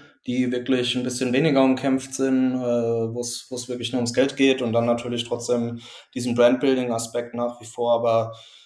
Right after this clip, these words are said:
vielleicht in Nischen, die ein bisschen emotionaler sind, ähm, wo man mit einer guten Video-Ad oder so auch extrem was, ähm, reißen kann. Ja, und ansonsten, wenn man den Amis glauben darf, dann kommt Pinterest natürlich immer mehr.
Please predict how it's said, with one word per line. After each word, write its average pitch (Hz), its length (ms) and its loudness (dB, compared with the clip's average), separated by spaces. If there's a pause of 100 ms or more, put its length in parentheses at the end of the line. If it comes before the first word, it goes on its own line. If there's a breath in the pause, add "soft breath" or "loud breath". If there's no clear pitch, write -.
(180 loud breath)
vielleicht 131 420 2
in 131 100 -2
Nischen, 143 420 -2
die 131 100 0
ein 131 80 -2
bisschen 127 260 -4
emotionaler 127 600 0
sind, 135 500 -4
ähm, 117 380 0
wo 117 100 0
man 120 220 0
mit 120 120 -4
einer 120 120 -2
guten 123 300 -6
Video-Ad 123 420 2
oder 117 160 2
so 117 200 4
auch 117 140 0
extrem 117 440 -2
was, 113 420 -2
ähm, 110 540 -2 (160)
reißen 123 320 2
kann. 123 260 -6 (1120 soft breath)
Ja, 107 220 0
und 123 180 0
ansonsten, 120 440 0
wenn 127 100 4
man 123 100 2
den 117 120 0
Amis 127 280 0
glauben 131 340 4
darf, 127 320 0
dann 117 640 -2 (180 soft breath)
kommt 120 200 -6
Pinterest 123 460 2
natürlich 117 400 -6
immer 113 180 -4
mehr. 113 380 -4